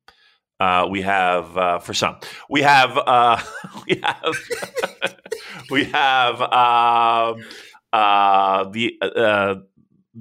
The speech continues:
green, uh, blue skies, and, uh, yeah, and all that.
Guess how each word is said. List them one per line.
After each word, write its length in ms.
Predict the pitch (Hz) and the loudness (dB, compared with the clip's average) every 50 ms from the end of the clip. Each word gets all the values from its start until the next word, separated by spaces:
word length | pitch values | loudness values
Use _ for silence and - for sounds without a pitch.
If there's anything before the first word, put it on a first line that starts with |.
| 107 104 | -18 -12
green, 500 | 98 123 151 165 175 180 175 175 180 175 | -4 -2 -2 -2 -2 -4 -8 -10 -8 -8
uh, 520 | 165 - - 127 120 120 117 113 113 113 | -8 -6 -2 -2 0 0 2 2 0 0
blue 280 | 104 95 135 170 208 202 | -2 -2 -4 -4 -2 0
skies, 680 | - - 175 139 110 90 85 - - - - - - - | 0 2 2 4 4 2 0 -2 -6 -12 -14 -10 -6 -4
and, 560 | - 101 101 98 95 95 92 92 92 92 92 | -2 0 0 0 0 0 -2 -2 -4 -2 0
uh, 400 | 92 92 90 92 92 92 92 92 90 | 0 2 2 2 2 2 0 0 0
yeah, 360 | - 143 151 135 107 85 82 | 0 0 2 2 2 0 0
and 100 | 87 107 | 0 0
all 140 | 131 151 131 | 2 2 2
that. 240 | 110 98 - - | 2 0 0 -2